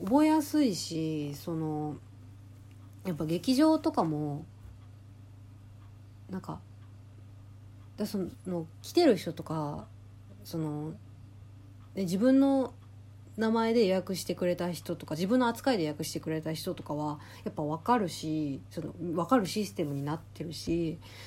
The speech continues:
その、来てる、えっと、お客さんとかで、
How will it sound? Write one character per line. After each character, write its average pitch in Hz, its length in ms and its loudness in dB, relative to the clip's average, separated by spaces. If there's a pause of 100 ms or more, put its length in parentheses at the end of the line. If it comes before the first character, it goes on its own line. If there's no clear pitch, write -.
(140)
そ 202 120 -4
の、 190 100 0
来 - 180 -12
て 233 360 6
る、 190 600 4 (460)
え 175 60 -4
っ 160 40 -6
と、 160 180 -4
お 147 120 -8
客 165 200 -6
さ 196 180 2
ん 185 100 0
と 165 100 -8
か 156 720 -4 (200)
で、 202 440 2